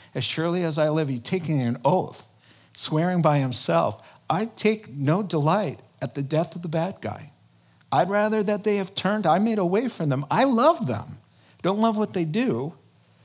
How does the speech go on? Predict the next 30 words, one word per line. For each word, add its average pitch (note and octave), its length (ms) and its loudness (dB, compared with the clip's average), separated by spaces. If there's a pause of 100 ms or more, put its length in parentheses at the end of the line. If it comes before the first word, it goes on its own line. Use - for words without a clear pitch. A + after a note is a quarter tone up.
(460)
And D3+ 160 2
unrepented G#3+ 720 2
evildoers E3+ 960 -2
will D#3+ 420 0 (440)
bear D#3+ 480 2
his D3+ 280 0
wrath - 680 -4 (400)
because D3 340 -2
he D3+ 180 -2
hates F#3 440 -2
evil C#3 440 -2 (320)
and F3+ 200 4
he F3 180 -2
hates F3 560 -2
unrepented, E3 1200 -2 (400)
in D#3+ 140 2
the D3 60 2
long F3 380 0
term, G#2+ 540 -4 (260)
evildoers," C3 960 -4 (500)
right? F3 280 0 (220)
The A3+ 140 0
problem A#3 640 0
is F3 220 0
we A#3+ 180 2
never C#4 260 4
know B3+ 200 2
who C4+ 260 -2
is B3+ 160 -2
who. D#4+ 580 0